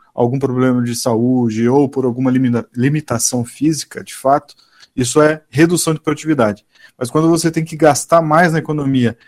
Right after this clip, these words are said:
pra fazer com que algo seja corrigido, né, que naturalmente, né, teria uma vida saudável, você também tem que aplicar recurso nesse sentido. Então, as economias em subdesenvolvimento, né, elas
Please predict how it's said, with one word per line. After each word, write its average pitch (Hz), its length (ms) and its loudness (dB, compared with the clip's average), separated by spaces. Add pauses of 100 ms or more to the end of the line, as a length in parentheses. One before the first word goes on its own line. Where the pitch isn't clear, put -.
pra 131 160 -2
fazer 139 440 4
com 147 180 -6
que 139 300 -2
algo 147 520 4
seja 139 300 -4
corrigido, 127 680 -4
né, 123 180 0 (100)
que 131 240 -6 (320)
naturalmente, 131 760 0 (340)
né, 131 100 2
teria 131 240 2
uma 131 120 2
vida 123 240 0
saudável, 120 640 0 (480)
você 131 220 0
também 151 420 2 (120)
tem 139 120 2
que 135 80 -2
aplicar 139 340 -2
recurso 135 440 -4
nesse 131 200 -2
sentido. 127 460 -4 (380)
Então, 123 220 2
as 156 80 4
economias 165 560 2
em 143 260 -2
subdesenvolvimento, 135 960 0
né, 117 160 -4 (440)
elas 127 840 4